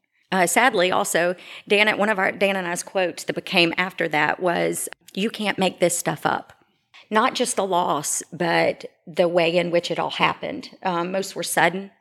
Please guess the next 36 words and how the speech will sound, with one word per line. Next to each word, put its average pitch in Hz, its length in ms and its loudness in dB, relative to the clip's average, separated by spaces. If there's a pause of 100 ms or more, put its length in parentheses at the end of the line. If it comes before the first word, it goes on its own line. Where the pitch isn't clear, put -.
(200)
sudden, 180 500 2
unexpected 185 720 -2
circumstances. 190 880 -4 (160)
Not 247 280 0
just 294 220 0
dying 214 300 0
of 196 100 0
old 180 200 -2
age, 185 340 -2
and 170 140 2
that's 196 220 0
how 208 180 -2
we 214 180 2
all 190 600 -2 (240)
pray 185 360 2
and 165 140 0
want - 280 -4
to 170 100 -4
go. - 320 -8 (260)
After 233 240 2
Colby, 202 640 0
I 185 160 2
was, 190 400 2
after 208 220 -2
his 208 160 -2
passing, 170 360 -2
I 185 60 0
was 202 160 0
dreading 160 340 -2
the 160 60 -4
holidays. - 680 -6 (380)
In 226 140 2
the 262 80 4
past, - 640 -4 (220)
Dad, 180 460 2 (100)
Colby, 196 580 0